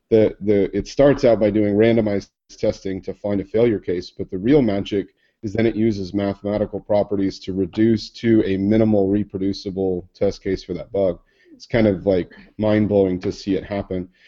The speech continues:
But I'm just, even if we didn't talk about that second magical part, I'm kinda curious about the first part. Are there tools to help create chaos in our tests where it's not designed to follow a very carefully prescribed script,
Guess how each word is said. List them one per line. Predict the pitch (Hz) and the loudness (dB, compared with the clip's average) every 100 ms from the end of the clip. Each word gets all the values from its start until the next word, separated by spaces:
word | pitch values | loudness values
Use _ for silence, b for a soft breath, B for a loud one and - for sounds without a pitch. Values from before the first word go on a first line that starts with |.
| b b | b b
But | 117 | 2
I'm | 120 | 2
just, | 123 135 - - | 2 0 -4 2
even | 131 147 | 4 6
if | 143 139 | 4 4
we | |
didn't | 123 127 | 2 2
talk | 123 113 | 2 2
about | 110 101 | 2 2
that | 85 - | 0 -6
second | - 127 120 98 | 0 0 0 -2
magical | 104 127 120 101 92 | 0 0 -2 -4 -4
part, | 98 95 | -2 -2
I'm | 92 92 | -4 -4
kinda | 113 110 | -2 -2
curious | - 107 98 95 | -2 -2 -2 -6
about | 95 | -8
the | 90 | -8
first | - 117 120 - | -4 -2 -2 -4
part. | 95 92 90 _ _ _ - | -2 -2 -4 _ _ _ -6
Are | 98 107 | -2 0
there | 104 104 | 2 0
tools | - 123 127 123 117 - | -2 -4 0 2 0 -4
to | 101 | -8
help | 90 113 110 101 - _ _ _ _ _ | -6 0 2 2 -4 _ _ _ _ _
create | - 113 110 107 107 | -2 2 2 2 -4
chaos | 110 123 110 92 92 - | 0 2 2 0 -6 -12
in | 95 | -12
our | 95 | -10
tests | 90 - 92 92 - | -10 -10 -10 -10 -6
where | 98 | -6
it's | 92 - | -6 -4
not | 104 120 127 | 0 0 -2
designed | 110 98 101 98 95 95 b b b | -6 -2 0 0 0 -4 b b b
to | - 101 | -6 -4
follow | - 107 107 | 2 4 4
a | 101 | 2
very | 104 101 | 2 0
carefully | 95 - 107 104 101 101 98 | -2 0 0 0 -2 0 -2
prescribed | 92 101 - - 95 87 | -4 -10 -8 -4 -2 -4
script, | - - 131 - - | -10 -4 -2 -2 -6